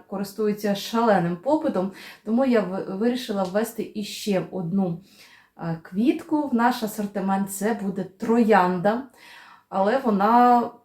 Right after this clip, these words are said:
ви як бачите, дуже велика.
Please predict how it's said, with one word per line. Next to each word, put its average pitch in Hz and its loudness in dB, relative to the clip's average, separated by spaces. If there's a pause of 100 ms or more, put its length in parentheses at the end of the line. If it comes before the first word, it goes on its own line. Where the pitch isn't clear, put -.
(120)
ви 175 -8
як 190 -6
бачите, 202 -2
дуже 175 -2
велика. 175 -4